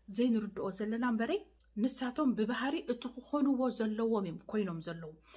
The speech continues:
ዳርጋ መብዛሕትኦም ቆልዑት ዘርእይዎ ወይ ኮይኖምዎ ዘለዉ እዮም ደቅና ኣብቲ ዕድመ ደረጃ በፂሖም ኮል-፣ እንድሕር በፂሖም ኣለዉ ዘርእይዎ ማለት እዩ። ስለዚ ሲ ኖርማል ንሳቶም፣ እ፣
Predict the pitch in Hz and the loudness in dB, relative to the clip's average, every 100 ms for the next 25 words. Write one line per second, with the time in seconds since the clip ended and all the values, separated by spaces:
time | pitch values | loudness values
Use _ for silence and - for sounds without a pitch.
0 | - - 202 226 220 240 - - 403 - | -12 -6 -4 -4 -4 -4 -4 0 0 0
1 | - 196 180 - 208 190 190 190 - - | -10 -10 -10 -8 -6 -6 -8 -14 -16 -18
2 | - - 214 220 233 - 233 262 226 214 | -20 -14 -2 2 2 2 -2 0 2 2
3 | 214 254 247 240 220 202 202 202 202 185 | 2 2 4 2 2 0 0 0 0 -2
4 | 165 170 - 190 202 196 - 180 - - | -4 -8 -10 -10 -10 -12 -16 -16 -18 -20
5 | _ 190 202 185 180 180 175 175 185 - | _ -8 -4 -4 -4 -6 -6 -4 -6 -6
6 | - 196 196 190 196 190 196 185 196 196 | -6 -6 -4 -4 -6 -8 -10 -8 -6 -6
7 | 220 214 208 285 370 - - _ 202 247 | -6 -4 0 0 -2 -12 -20 _ 0 0
8 | 247 226 202 170 165 170 - 180 - 247 | 2 -2 -2 -4 -8 -10 -12 -8 -2 -2
9 | 262 285 330 262 254 269 240 170 - - | -2 -2 -2 0 2 2 0 -2 -12 -8
10 | 254 330 320 359 - - _ - | -4 0 0 -2 -6 -14 _ -2